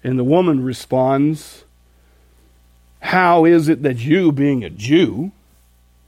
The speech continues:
ask me for a drink since I am a Samaritan woman?" For the Jews, the text gives us a little detail,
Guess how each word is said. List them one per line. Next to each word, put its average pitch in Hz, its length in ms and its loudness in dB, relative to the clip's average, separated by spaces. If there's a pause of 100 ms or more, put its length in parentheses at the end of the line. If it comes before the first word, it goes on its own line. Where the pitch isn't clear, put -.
(280)
ask 175 340 0
me 196 420 0
for 135 260 -4
a 120 60 -6
drink 151 280 -4
since 185 240 -4
I 226 200 0
am 190 140 -2
a 170 60 -4
Samaritan 190 760 -2
woman?" 247 400 -2 (840)
For - 160 -8
the 151 120 -2
Jews, 175 600 2
the 143 80 -8
text 131 360 -16
gives 135 180 -6
us 123 140 -10
a 120 40 -10
little 123 160 -6
detail, 127 420 -4